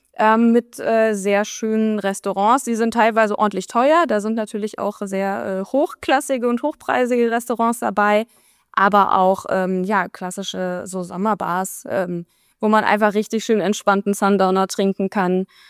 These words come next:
und, ähm, was isst und eben dieses unglaublich einzigartige Skyline-Feeling genießt. Und, ähm, ja, wir hatten's ja bei den Stadtvierteln schon ganz kurz. Ähm, da ist Frankfurt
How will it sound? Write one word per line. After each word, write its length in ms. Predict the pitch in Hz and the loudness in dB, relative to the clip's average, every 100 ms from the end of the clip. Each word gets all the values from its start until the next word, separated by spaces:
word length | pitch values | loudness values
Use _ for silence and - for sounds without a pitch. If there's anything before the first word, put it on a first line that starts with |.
| _ | _
und, 540 | - 190 190 185 180 - | 0 2 4 2 -2 -2
ähm, 480 | 185 175 175 185 185 | 0 0 0 -2 -2
was 200 | - 240 | -4 -2
isst 280 | - 247 - | -2 -6 -4
und 160 | 226 - | -6 -2
eben 160 | 208 | 0
dieses 220 | 202 202 | 0 -2
unglaublich 580 | - 269 294 208 196 - | -2 0 2 0 -4 -6
einzigartige 720 | 196 185 185 - 180 180 185 180 _ _ - - | -4 -4 -6 -8 -6 -4 -4 -6 _ _ -12 -4
Skyline-Feeling 760 | 180 185 170 - 180 170 170 185 _ _ _ _ | -2 0 -2 -6 -6 -4 -4 -6 _ _ _ _
genießt. 480 | 185 170 165 160 - - - - _ | -2 -2 -2 -4 -10 -20 -20 -20 _
Und, 420 | - 226 226 220 220 | 2 6 6 4 4
ähm, 340 | 208 208 202 | 6 6 4
ja, 300 | 190 208 233 | 4 4 4
wir 120 | 202 | 2
hatten's 280 | 208 247 247 | 2 -2 0
ja 100 | 214 | 0
bei 100 | 202 | 2
den 120 | 202 | 0
Stadtvierteln 460 | 208 247 - 320 294 | 0 0 0 -2 -2
schon 200 | 285 269 | 0 0
ganz 260 | 240 240 | 0 -2
kurz. 480 | - 262 262 247 - - | -6 -2 -2 -2 -6 -2
Ähm, 440 | 220 220 220 220 | 0 0 0 -2
da 120 | - 208 | -2 -2
ist 220 | 220 - | -4 -6
Frankfurt 400 | - 233 247 | -4 -2 -2